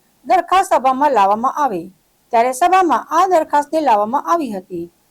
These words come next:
અને આજે મળેલી સભામાં તેને મંજૂરી આપતા હવે તેઓને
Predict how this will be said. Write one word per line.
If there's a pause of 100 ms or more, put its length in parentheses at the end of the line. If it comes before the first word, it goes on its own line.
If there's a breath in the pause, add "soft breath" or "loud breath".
(440)
અને
આજે
મળેલી
સભામાં (320)
તેને
મંજૂરી
આપતા
હવે
તેઓને